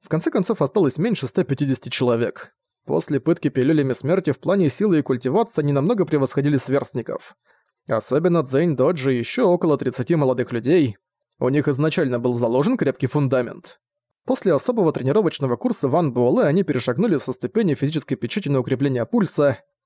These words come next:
Не последнюю роль в этом сыграл заложенный ими фундамент, но родители и инструкторы Академии всё равно не могли поверить своим глазам.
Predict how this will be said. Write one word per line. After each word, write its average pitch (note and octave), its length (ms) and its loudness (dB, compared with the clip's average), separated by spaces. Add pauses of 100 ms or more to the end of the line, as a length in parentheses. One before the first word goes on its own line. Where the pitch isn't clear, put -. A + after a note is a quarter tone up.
Не C3+ 120 0
последнюю F3 460 0
роль A3 140 0
в C#3+ 60 0
этом E3 200 0
сыграл E3 340 0
заложенный C#3 420 2
ими C#3+ 200 0
фундамент, C#3 600 -2 (280)
но C3+ 200 2
родители G#3+ 440 2
и E3+ 60 4
инструкторы D3+ 480 -2
Академии C#3 420 2
всё C3+ 140 -4
равно C3+ 220 2
не D3 100 2
могли B2 240 -2
поверить B2+ 360 0
своим D3+ 260 0
глазам. B2+ 580 -2